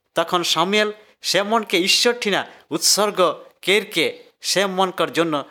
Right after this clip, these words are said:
প্রার্থনা করলক। পলেষ্টীয় মনে একসাথে ইসরায়েল মনকে আক্রমণ করলথিন, কিন্তু ঈশ্বর এক ভীষণ পাথর পানি দেইকে সে মনকে আঘাত করলেন।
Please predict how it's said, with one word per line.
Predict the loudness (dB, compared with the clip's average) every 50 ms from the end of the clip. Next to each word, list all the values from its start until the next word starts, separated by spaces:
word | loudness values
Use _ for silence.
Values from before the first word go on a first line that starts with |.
| -16 _ -6
প্রার্থনা | -4 -4 -4 -4 -8 -6 -6 -6 -4
করলক। | -4 -2 -4 -2 0 0 -2 -2 -4 -8 _ _ _ _ _ _ _
পলেষ্টীয় | 0 2 2 2 0 -2 0 2 2 2
মনে | 4 2 0 0 -2 -4 -8 -18 -20 -18 _ -4
একসাথে | -2 -2 -2 0 -2 0 0 0 0 0 0
ইসরায়েল | 0 0 0 -2 0 0 0 0 0 0 -2
মনকে | 0 0 0 0 0 -2 0 0 0 0 -4 -10 -20 _ _ _ -8
আক্রমণ | -6 -6 -6 -2 0 0 2 4 2 2 0 -2 -8 -20 _ _ -2
করলথিন, | 0 0 0 2 0 -2 0 -2 -2 -2 -4 -10 -20 _ _ _ _ -4
কিন্তু | -4 -2 0 0
ঈশ্বর | 0 2 2 2 2 2 0 0 -2 -4 -8 -20 -20 -20 -16 _ -2
এক | -2 0 0 -2 -4 -6 -10 -20 -16 -10
ভীষণ | -6 -2 0 0 0 0 -2 -2 -6 -8 -2
পাথর | 0 0 0 0 0 -2 -2 0
পানি | 0 -2 -2 -2 -2 -6 -8 -14 -20 _ -2
দেইকে | 0 2 2 2 0 0 -2 -2 -2 -4 -12 -20 -20 _ -6
সে | -4 -2 -2 0
মনকে | 0 0 -2 -4 -2 -4 -4 -4 -4 -4
আঘাত | -4 -4 -4 -4 -8 -6 -6 -6 -6 -6
করলেন। | -6 -6 -6 -4 -6 -8 -8 -10